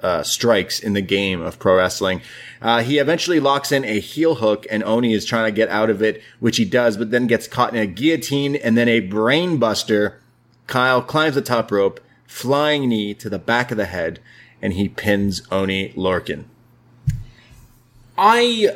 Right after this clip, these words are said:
Speaker 2: I was a bit disappointed by this. I, I don't know if it was the commercial break, just splitting it up, and you didn't really get much either side,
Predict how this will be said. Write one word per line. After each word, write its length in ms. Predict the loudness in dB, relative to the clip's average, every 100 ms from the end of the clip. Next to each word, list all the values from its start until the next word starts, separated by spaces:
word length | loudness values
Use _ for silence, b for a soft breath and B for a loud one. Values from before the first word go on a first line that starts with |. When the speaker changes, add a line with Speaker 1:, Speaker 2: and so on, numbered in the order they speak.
| 0
Speaker 2:
I 120 | 2
was 140 | 2
a 40 | 0
bit 160 | 0
disappointed 560 | 0 -4 -4 -4 -4 -4
by 160 | -4
this. 500 | -4 -6 -8 -10 -10 -2
I, 220 | -2 -2 -2
I 100 | 0
don't 160 | 2
know 100 | 2
if 140 | -2 -4
it 40 |
was 140 | -6
the 80 | -6
commercial 400 | -4 -4 -4 -6
break, 520 | -2 2 2 0 -8 -8
just 200 | -6 -4
splitting 440 | -4 -4 -2 -2
it 100 | 0
up, 340 | 2 2 0 -10
and 280 | -10 -8
you 80 | -6
didn't 200 | -6 -6
really 240 | -4 -4 -2
get 240 | -2 -2
much 240 | -6 -4
either 200 | -4 -2
side, 480 | 0 0 2 2 0